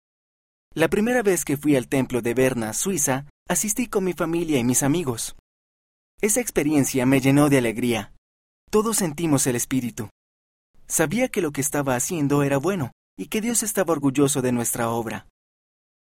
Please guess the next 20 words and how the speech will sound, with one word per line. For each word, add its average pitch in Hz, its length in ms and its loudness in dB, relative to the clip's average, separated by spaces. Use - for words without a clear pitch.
Sé 240 200 0
que 240 140 -2
el 208 100 -4
templo 147 320 2
nos 127 180 2
brinda 139 280 4
muchas 143 400 2
bendiciones. 120 760 0
Cuando 151 300 4
dedicamos 147 580 2
tiempo 147 360 0
a 120 40 2
hacer 185 260 -2
la 208 160 2
obra 160 260 2
del 127 180 0
templo 120 380 -2
por 127 180 -2
nuestros 120 380 -2
antepasados, 139 760 -2